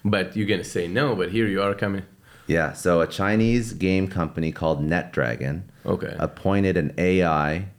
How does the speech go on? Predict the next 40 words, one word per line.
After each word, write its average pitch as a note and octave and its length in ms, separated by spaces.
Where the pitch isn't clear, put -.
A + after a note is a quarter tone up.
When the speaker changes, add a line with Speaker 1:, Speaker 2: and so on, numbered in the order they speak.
Speaker 2:
to D#2 80
be D#2+ 180
the C#2+ 80
C E2 460
E D#2+ 60
O D#2 120
of C#2+ 100
the C#2 80
company. - 500
So, C#2+ 420
a, F2 460
NetDragon F#2+ 600
Websoft, D2 560
a - 20
major E2+ 400
Chinese D#2+ 460
game D#2+ 260
company. E2 640
Uh, D2 560
let's E2 180
see D2+ 380
what D2 160
Speaker 1:
One C3+ 200
thing C#3 180
you B2+ 100
can B2 260
do, B2 120
you G#2 100
cannot A2+ 320
sue A#2 160
that G#2+ 340
C A#2+ 260
E A2+ 40
O A2+ 80
for A#2 140
discrimination, A2 800
Speaker 2:
No, - 60
you - 80
Speaker 1:
harassment. A#2+ 600
Speaker 2:
can't. - 200